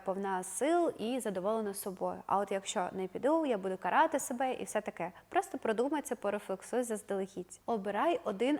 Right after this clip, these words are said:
автомат на місяць. Це, як правило, на автоматі. Наприклад, ти на місяць обираєш собі тренування по понеділкам, середам, п'ятницям на дев'яту ранку. Як би ти себе не почувала, які б відмазки не придумувала,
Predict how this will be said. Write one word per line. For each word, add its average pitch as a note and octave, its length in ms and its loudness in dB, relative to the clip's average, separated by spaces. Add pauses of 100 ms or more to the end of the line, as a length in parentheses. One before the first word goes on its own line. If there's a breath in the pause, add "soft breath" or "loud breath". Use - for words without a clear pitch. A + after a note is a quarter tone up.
автомат G#3+ 760 0 (100)
на A#3 100 2
місяць. A3 680 0 (340)
Це, B3+ 180 2
як A#3+ 200 0
правило, B3+ 380 8
на A3+ 120 2
автоматі. A3+ 540 2
Наприклад, A3 520 0
ти G#3+ 100 0
на G#3 100 2
місяць C#4+ 440 2
обираєш A3+ 460 4
собі A3+ 260 0
тренування C#4 800 4 (280 loud breath)
по A3+ 200 8
понеділкам, G3 580 2
середам, F#3 360 2
п'ятницям C4+ 580 6
на A#3 60 0
дев'яту G3 400 2
ранку. F#3 360 2
Як B3 180 6
би B3 80 2
ти B3 120 -2
себе G#3 240 -2
не G3+ 180 2
почувала, A#3 500 4
які A3+ 240 2
б G3 60 -4
відмазки A3+ 460 0
не A3 140 -2
придумувала, G3 640 -2